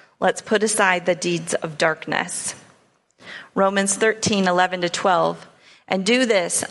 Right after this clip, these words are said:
understanding the present time. The hour has already come for you to wake up from your slumber, because our salvation is nearer now than when we first believed. The night is nearly over.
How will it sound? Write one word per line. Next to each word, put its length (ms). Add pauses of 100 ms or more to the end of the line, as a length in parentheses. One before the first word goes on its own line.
(140)
understanding 680
the 80
present 420
time. 500 (560)
The 140
hour 340
has 240
already 480
come 320
for 160
you 380
to 160
wake 300
up 260
from 240
your 140
slumber, 600 (560)
because 260
our 100
salvation 640
is 180
nearer 400
now 480 (180)
than 200
when 180
we 120
first 340
believed. 500 (800)
The 80
night 420
is 160
nearly 440
over. 500